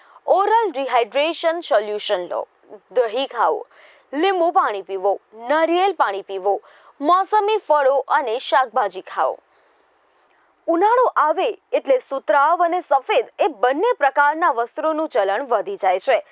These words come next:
પરસેવો શોષી લેવા માટે કોટન ફેબ્રિકને શ્રેષ્ઠ માનવામાં આવે છે અને તેથી જ કોટનના અને તેમાં પણ સફેદ ઉપરાંત આછા રંગના વસ્ત્રો પહેરવાનો આગ્રહ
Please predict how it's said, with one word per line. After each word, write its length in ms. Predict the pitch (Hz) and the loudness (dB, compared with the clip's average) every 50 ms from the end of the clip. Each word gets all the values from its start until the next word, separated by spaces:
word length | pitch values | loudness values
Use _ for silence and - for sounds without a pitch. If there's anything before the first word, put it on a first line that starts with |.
| - - - _ _ _ - | -20 -20 -20 _ _ _ 0
પરસેવો 460 | 254 254 240 - 294 285 269 254 285 | 0 0 0 0 0 2 2 2 0
શોષી 340 | 277 - 269 262 - - 339 | 0 0 -4 -4 -2 -2 -2
લેવા 300 | 294 269 269 262 269 247 | 0 2 2 4 2 2
માટે 400 | 220 214 214 220 220 262 269 302 | 2 0 -2 -2 -2 -4 -4 -2
કોટન 380 | - - 233 226 226 262 254 247 | 0 -2 -2 0 0 -2 -2 -2
ફેબ્રિકને 600 | - - 240 220 202 185 226 226 - 240 196 254 330 | 0 0 0 0 2 0 -4 -4 -4 -2 -2 -2 -2
શ્રેષ્ઠ 460 | 311 - - 262 277 320 311 - - | -2 -4 -2 -2 -2 -2 -2 -4 -2
માનવામાં 540 | 320 269 247 254 269 277 311 320 320 349 339 | 0 0 0 0 0 0 0 2 2 2 2
આવે 180 | 330 302 359 359 | 2 0 -2 -4
છે 140 | - 403 285 - - - - - - - - - | -2 -2 -4 -4 -6 -12 -20 -20 -20 -20 -4 -2
અને 260 | - 339 381 415 403 403 - | 0 0 2 0 0 0 0
તેથી 360 | 370 349 359 - 370 403 403 | -2 -2 0 0 0 0 0
જ 80 | - | -2
કોટનના 600 | 349 - 311 269 277 - 330 330 311 285 262 277 330 339 | 0 0 0 0 2 2 0 0 2 0 0 0 0 0
અને 140 | 302 320 | -2 -4
તેમાં 380 | 330 - 285 254 254 269 330 370 | -2 0 -2 0 2 2 0 0
પણ 200 | - 403 403 403 | 0 -2 -2 -4
સફેદ 480 | - - 294 277 - - 381 381 302 254 | -2 -2 -2 -2 -2 -2 -2 -2 -2 -2
ઉપરાંત 400 | 254 - - 285 294 330 370 - - | -4 -2 0 0 0 2 0 -2 0
આછા 360 | - 254 262 523 - 381 403 392 | 2 2 2 2 0 0 2 2
રંગના 300 | 330 294 294 302 302 285 | 2 0 0 0 -2 0
વસ્ત્રો 380 | 233 233 226 - - - 285 | 0 -2 -4 -4 -2 0 0
પહેરવાનો 560 | 294 - 226 214 233 220 226 254 262 233 220 240 | 2 2 0 0 0 2 0 0 0 0 -2 -2
આગ્રહ 540 | - - 214 233 247 240 233 208 185 220 | 0 2 2 0 0 0 -2 -4 0 2